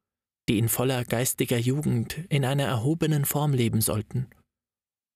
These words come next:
Doch ich fand euch niedergedrückt, geknechtet, an Riten und Traditionen gebunden, und als ich sah, dass ihr meine Lehren nicht genutzt hattet, kam ich, um euch mit meinen Beispielen von Barmherzigkeit und Liebe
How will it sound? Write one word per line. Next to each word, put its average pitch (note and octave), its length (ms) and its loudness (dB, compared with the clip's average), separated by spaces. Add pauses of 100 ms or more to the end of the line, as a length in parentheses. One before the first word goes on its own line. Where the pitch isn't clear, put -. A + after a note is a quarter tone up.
(440)
Doch - 140 -2
ich A#2 120 0
fand B2 240 -2
euch A#2 180 0
niedergedrückt, B2+ 840 -2 (600)
geknechtet, - 760 -4 (480)
an C3 140 0
Riten D3 380 2
und B2+ 240 -2
Traditionen C3+ 720 0
gebunden, C3 600 0 (800)
und C#3+ 120 2
als C#3+ 200 0
ich C3+ 120 -2
sah, D3+ 300 0
dass B2 180 0
ihr B2+ 120 0
meine A#2+ 240 2
Lehren B2 420 2
nicht C3 240 -2
genutzt B2+ 460 0
hattet, B2+ 340 -2 (720)
kam C#3 240 0
ich, E3+ 160 0
um C3 120 0
euch C#3 200 0
mit D3+ 160 -2
meinen D3+ 380 2
Beispielen A#2 640 0
von A#2 220 0
Barmherzigkeit A#2 840 -2
und A#2+ 120 2
Liebe B2 460 0